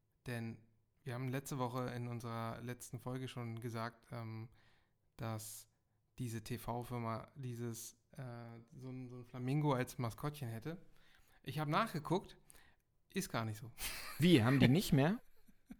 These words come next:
Speaker 1: Nee, die haben, die haben tatsächlich einen Vogel als, äh, Mas-, als, als, als, äh, Firmenlogo, aber das ist kein Flamingo.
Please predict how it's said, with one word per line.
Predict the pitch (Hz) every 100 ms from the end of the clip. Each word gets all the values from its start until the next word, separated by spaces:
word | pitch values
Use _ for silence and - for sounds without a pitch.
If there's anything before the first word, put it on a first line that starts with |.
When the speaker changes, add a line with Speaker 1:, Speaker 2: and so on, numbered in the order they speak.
| _ _ _ - - - - - - -
Speaker 1:
Nee, | 151 180
die | 170 147
haben, | 208 233 - 143
die | 139
haben | 220
tatsächlich | 208 208 190 170
einen | 156
Vogel | 147 - 156 214 311 403 - _ _ _ - _ _
als, | 170 170 175 - -
äh, | - 160
Mas-, | 165 156 - -
als, | 165 151 151
als, | 151 147 - -
als, | 139 - - -
äh, | 139 131 123 117 - - 143
Firmenlogo, | - 175 233 254 233 233 262 302 330
aber | 190 180 170 165 151
das | 151 147
ist | 170 - _ _ _ -
kein | - 151 180
Flamingo. | 170 156 165 120 107